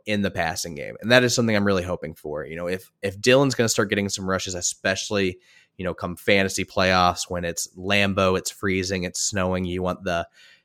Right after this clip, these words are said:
you want Quadzilla out there just running over three hundred forty pound defensive tackles.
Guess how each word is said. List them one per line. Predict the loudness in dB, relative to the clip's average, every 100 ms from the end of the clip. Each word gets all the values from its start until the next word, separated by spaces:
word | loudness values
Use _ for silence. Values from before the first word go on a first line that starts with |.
| _
you | 0
want | 2 2
Quadzilla | 6 10 10 8 4 6 6
out | 4 2
there | 0
just | 0 -4
running | 2 2 4
over | 2 -2
three | -4 0 2
hundred | 2 0 -2
forty | -2 -2
pound | 0 0 0 -2
defensive | -6 -6 -6 -4
tackles. | 0 0 -2 -8 -10